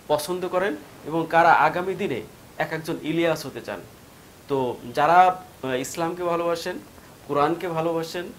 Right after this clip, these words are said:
যারা নবীকে ভালোবাসেন, অবশ্যই তারা comments করে জানাবেন। কারা কারা আছেন ইলিয়াস ভাইয়ের মতো এরকম এক একজন সাহসী বীর হয়ে উঠতে পারবেন, তারা অবশ্যই comments করে জানাবেন। আর আমার ভিডিওটা যদি আপনাদের ভালো লেগে থাকে অবশ্যই share করবেন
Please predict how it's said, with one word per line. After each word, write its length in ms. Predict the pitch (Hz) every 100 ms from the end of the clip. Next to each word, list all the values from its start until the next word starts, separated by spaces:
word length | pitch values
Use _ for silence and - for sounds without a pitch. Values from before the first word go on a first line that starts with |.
| - - - 117 -
যারা 380 | 139 135 127 113 - -
নবীকে 340 | 147 170 208 202
ভালোবাসেন, 540 | 165 160 147 143 143 - -
অবশ্যই 400 | 151 165 - 175
তারা 300 | 156 123 123 - - - - -
comments 360 | 151 156 180
করে 180 | - 180 151
জানাবেন। 380 | 135 147 185 - - -
কারা 180 | 139 170
কারা 200 | 185 165 143
আছেন 180 | 175 147
ইলিয়াস 360 | 151 160 156 143
ভাইয়ের 220 | 156 156
মতো 160 | 151 151 143
এরকম 280 | 143 151
এক 120 | 143 139
একজন 180 | 143 143
সাহসী 480 | - 127 139 143 139 117
বীর 160 | 143
হয়ে 180 | 135 131
উঠতে 240 | 123 117 117
পারবেন, 340 | 104 98 87 - - - - - -
তারা 140 | 127 123
অবশ্যই 480 | 98 147 160 - 175
comments 400 | 135 143 151 147
করে 160 | 147
জানাবেন। 360 | 135 110 120 175 214 - -
আর 120 | 131 -
আমার 280 | 135 156 185 180 - 139 135
ভিডিওটা 400 | 147 165 160 151
যদি 240 | 156 156
আপনাদের 360 | 139 160 165 147
ভালো 260 | 117 135
লেগে 200 | 156 156
থাকে 200 | 165 156 156
অবশ্যই 440 | 113 139 139 151
share 240 | 147 143
করবেন 340 | 135 143 139